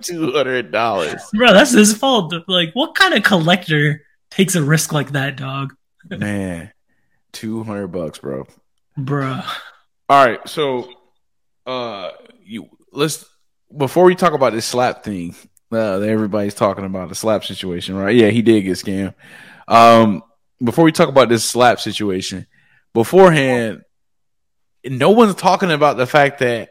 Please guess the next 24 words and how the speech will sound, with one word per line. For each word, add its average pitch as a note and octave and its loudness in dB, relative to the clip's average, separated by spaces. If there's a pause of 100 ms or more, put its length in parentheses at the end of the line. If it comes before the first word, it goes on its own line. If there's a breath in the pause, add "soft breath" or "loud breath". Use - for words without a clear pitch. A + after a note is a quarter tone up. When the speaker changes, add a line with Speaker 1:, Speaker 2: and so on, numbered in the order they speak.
Speaker 1:
our B2 -6
president B2+ -2
said, G#2 -4
"Yo, A2 -2
it's A2+ -6
about G#2+ -2
to E2+ -4
be F#2 -8
a F#2 -10
food G#2 -8
shortage." D2 -10 (1000)
Speaker 2:
Bro. D3+ 2 (420)
Speaker 1:
No, D#3+ 2
no F#3+ 2
one, A3+ 2
no G3 0
one's G#3+ 0
talking G#3+ 2
about F#3 2
this E3+ -4
shit F3 -2
at E3 0
all, F3 6
bro. D#3 0